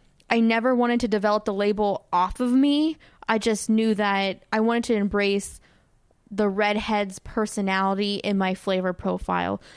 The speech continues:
Lightly sweet, but not too sweet, and lightly spicy, just like a redhead. <laughs>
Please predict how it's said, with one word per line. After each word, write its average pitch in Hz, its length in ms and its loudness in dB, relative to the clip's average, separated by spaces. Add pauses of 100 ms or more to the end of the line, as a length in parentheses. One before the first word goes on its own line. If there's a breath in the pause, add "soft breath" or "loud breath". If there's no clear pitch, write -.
(180 loud breath)
Lightly 202 460 2
sweet, 247 480 0
but 220 100 0
not 208 220 -2
too 240 180 0
sweet, 220 440 -2
and 190 120 -2
lightly 190 340 -2
spicy, 185 600 -4
just - 420 -6
like 185 380 -4
a 185 120 -6
redhead. 165 880 -6
<laughs> - 360 -8